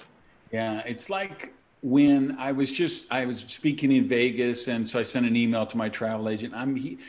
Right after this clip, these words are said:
you know, I got Thursday night free. Find me a show I can go to."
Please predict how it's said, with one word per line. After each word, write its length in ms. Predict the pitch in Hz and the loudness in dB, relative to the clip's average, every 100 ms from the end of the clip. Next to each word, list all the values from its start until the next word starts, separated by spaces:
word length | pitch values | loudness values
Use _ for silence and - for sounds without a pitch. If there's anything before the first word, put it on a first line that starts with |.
| - | -4
you 80 | 147 | 0
know, 80 | 156 | 2
I 120 | 131 | 2
got 260 | 170 180 - | 2 2 4
Thursday 400 | 220 220 196 170 | 4 4 0 0
night 260 | 165 156 | -2 -4
free. 540 | - 175 170 165 156 - - _ _ _ - | 0 4 4 2 -4 -12 -20 _ _ _ -4
Find 300 | 180 214 196 | 0 2 2
me 100 | 156 | 2
a 60 | |
show 280 | - 262 254 | 2 2 4
I 120 | 110 | 2
can 180 | 107 107 | 0 -2
go 160 | 104 98 | -2 -4
to." 240 | - | -6